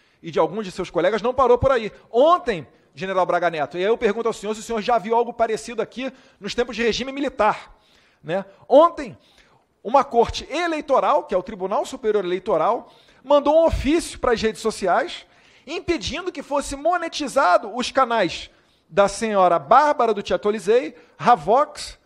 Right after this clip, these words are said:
Camila Abdo, Jornal da Cidade Online, Vlog do Lisboa, Folha Política, Jornal da Cidade Online, Oswaldo Eustáquio, Roberto Boni do canal Universo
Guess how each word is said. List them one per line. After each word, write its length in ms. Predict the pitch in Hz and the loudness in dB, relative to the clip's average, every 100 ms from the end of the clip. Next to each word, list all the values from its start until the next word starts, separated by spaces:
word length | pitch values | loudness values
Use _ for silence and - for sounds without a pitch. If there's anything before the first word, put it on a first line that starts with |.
| _ | _
Camila 520 | 240 208 277 285 196 226 | 4 4 4 2 4 2
Abdo, 300 | 262 254 - _ - | 0 -12 -16 _ -8
Jornal 420 | 165 208 220 302 | 2 2 4 2
da 140 | 294 | 2
Cidade 280 | - 214 196 | 2 2 2
Online, 400 | 180 165 233 262 - _ | 0 -2 -2 -6 -18 _
Vlog 400 | 156 160 269 302 | -10 4 6 6
do 100 | 277 | 0
Lisboa, 560 | 240 165 156 180 247 269 - _ | -6 -6 0 2 2 0 -4 _
Folha 340 | - 240 311 | -4 0 0
Política, 580 | 311 226 180 226 - - - _ | -2 -4 -4 -6 -8 -14 -18 _
Jornal 380 | 160 220 233 330 | 2 4 4 0
da 100 | 302 | -2
Cidade 280 | - 226 208 | 0 -2 -2
Online, 440 | 165 185 262 269 - | -2 -2 -2 -8 -10
Oswaldo 480 | - 208 160 294 320 | -2 0 2 2 2
Eustáquio, 540 | 226 - 196 240 - - _ _ | -4 0 0 0 -6 -20 _ _
Roberto 540 | 160 208 226 277 277 | 0 6 6 4 -2
Boni 320 | 170 196 294 247 | 0 2 2 -2
do 100 | 233 | 0
canal 300 | 214 196 202 | 0 2 -2
Universo 600 | 226 151 233 262 - | -4 0 0 0 -10